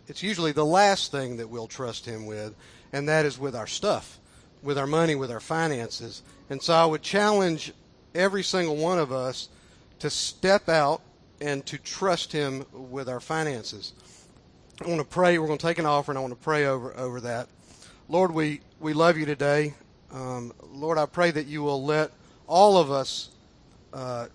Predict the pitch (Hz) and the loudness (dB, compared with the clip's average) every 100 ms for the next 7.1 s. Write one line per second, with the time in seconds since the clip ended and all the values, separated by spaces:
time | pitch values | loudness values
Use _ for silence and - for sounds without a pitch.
0 | - - 185 175 - 147 135 139 135 143 | -14 2 4 4 0 -8 -6 -8 -6 -6
1 | 131 123 - - 147 123 - - - - | -4 -6 -8 -4 -2 -2 -8 -18 -20 -20
2 | - - _ - _ _ _ _ _ _ | -20 -20 _ -20 _ _ _ _ _ _
3 | _ _ _ _ _ - 165 160 147 175 | _ _ _ _ _ -4 -2 -2 0 4
4 | 175 156 143 - 147 139 131 151 131 139 | 6 6 2 -2 -2 -2 0 -2 -2 -6
5 | - 175 165 143 151 160 160 165 160 131 | 0 2 2 -2 -2 2 2 2 -2 -4
6 | 123 147 180 160 156 135 - 156 139 143 | -6 -2 -2 2 0 0 -2 -2 -2 -2
7 | 139 | -4